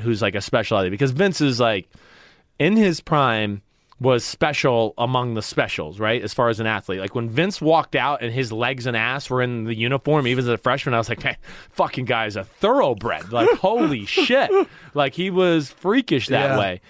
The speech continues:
Speaker 1: Um,
Speaker 2: I just remember that one game he played against the Giants
Speaker 1: Yeah.
Speaker 2: where he, like, beat them by
Speaker 1: Right.
Speaker 2: himself.
Speaker 1: Right.
Speaker 2: And I was like, "This guy's ceiling is
Speaker 1: He's,
Speaker 2: unbelievable."
Speaker 1: he was, he was sick.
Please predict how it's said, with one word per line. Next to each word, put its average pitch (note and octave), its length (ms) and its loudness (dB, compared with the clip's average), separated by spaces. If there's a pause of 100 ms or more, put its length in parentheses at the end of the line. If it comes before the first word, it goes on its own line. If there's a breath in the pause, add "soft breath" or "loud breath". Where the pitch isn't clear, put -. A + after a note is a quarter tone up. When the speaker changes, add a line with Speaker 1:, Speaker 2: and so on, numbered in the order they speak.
(260 loud breath)
Speaker 1:
Um, A#2 460 2
Speaker 2:
I D3+ 100 0
just A3 220 -4
remember G3 180 0
that C#3+ 180 2
one D3 280 0
game C#3+ 220 0
he C#3+ 100 -2
played C3 260 -2
against B2+ 320 -4
the B2 60 -6
Giants B2 680 -2
Speaker 1:
Yeah. A2 280 0 (100)
Speaker 2:
where B2+ 100 0
he, C3+ 100 2
like, B2 180 0 (140)
beat C3+ 200 -4
them C3+ 140 0
by G#2+ 120 -2
Speaker 1:
Right. B2 160 0
Speaker 2:
himself. A#2+ 560 0
Speaker 1:
Right. C3 140 2
Speaker 2:
And C3 100 -2
I - 40 0
was B2 100 -2
like, B2 160 -4
"This D#3+ 260 0
guy's G#2+ 260 -4
ceiling C3 420 -4
is C3 100 2
Speaker 1:
He's, C3+ 300 2
Speaker 2:
unbelievable." B2 420 0
Speaker 1:
he A#2 160 0
was, C3 320 -2
he B2+ 120 0
was B2+ 160 0
sick. A#2+ 300 0